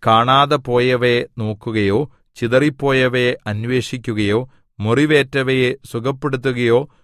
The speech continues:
ദീനമില്ലാത്തവയെ പോറ്റുകയോ ചെയ്യാതെ തടിച്ചവയുടെ മാംസം തിന്നുകയും കുളമ്പുകളെ കീറിക്കളയുകയും ചെയ്യും." ആട്ടിൻകൂട്ടത്തെ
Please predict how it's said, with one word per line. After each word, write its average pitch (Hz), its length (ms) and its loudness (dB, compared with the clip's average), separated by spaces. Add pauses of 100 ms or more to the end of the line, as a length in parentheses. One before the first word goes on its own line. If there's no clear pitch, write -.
(240)
ദീനമില്ലാത്തവയെ 131 1120 0 (140)
പോറ്റുകയോ 127 640 -4
ചെയ്യാതെ 101 680 -2 (420)
തടിച്ചവയുടെ 139 760 0
മാംസം 127 720 -2
തിന്നുകയും 104 560 -4 (340)
കുളമ്പുകളെ 143 720 0
കീറിക്കളയുകയും 120 1080 -4
ചെയ്യും." 98 400 -6 (340)
ആട്ടിൻകൂട്ടത്തെ 120 920 -2